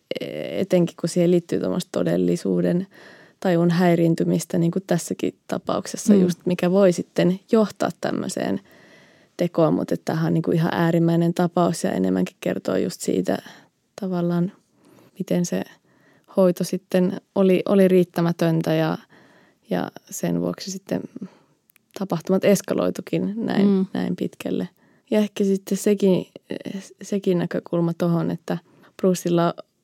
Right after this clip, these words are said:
Speaker 1: oli tosiaan tää skitsofrenia ja todettiin syyntakeettomaksi ja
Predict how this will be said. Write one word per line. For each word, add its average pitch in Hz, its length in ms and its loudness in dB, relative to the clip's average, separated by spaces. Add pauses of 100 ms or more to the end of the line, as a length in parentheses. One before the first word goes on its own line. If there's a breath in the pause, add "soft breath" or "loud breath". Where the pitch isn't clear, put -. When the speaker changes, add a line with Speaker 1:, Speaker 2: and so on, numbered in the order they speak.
(100)
Speaker 1:
oli 180 200 2
tosiaan 170 400 -4
tää - 120 -6
skitsofrenia 202 800 -2
ja 196 240 0 (320)
todettiin 190 420 0
syyntakeettomaksi 180 1000 -2
ja 175 100 -4